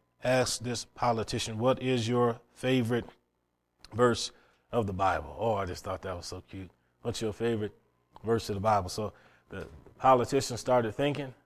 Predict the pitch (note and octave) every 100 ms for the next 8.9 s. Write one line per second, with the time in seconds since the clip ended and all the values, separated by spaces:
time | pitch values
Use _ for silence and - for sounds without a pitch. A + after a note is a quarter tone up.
0 | - A2+ C3+ C#3+ C#3 - - _ _ _
1 | _ _ _ _ _ _ _ _ - A#2+
2 | A2+ A2+ A2 F#2+ F2 - _ _ _ _
3 | _ _ G#2 G#2+ G#2 G2+ G2 F#2+ - _
4 | F2+ B2 C#3 - C#3 - D3+ C#3+ D#3 C3
5 | B2+ B2 - _ _ _ _ - G2+ B2
6 | B2 B2 B2+ B2 A2+ C3 C3+ C#3 C3+ B2+
7 | G#2 F#2 F2 - A2 A#2 A#2+ B2 - C3
8 | B2+ A#2 C3+ C3 C3 - D3+ B2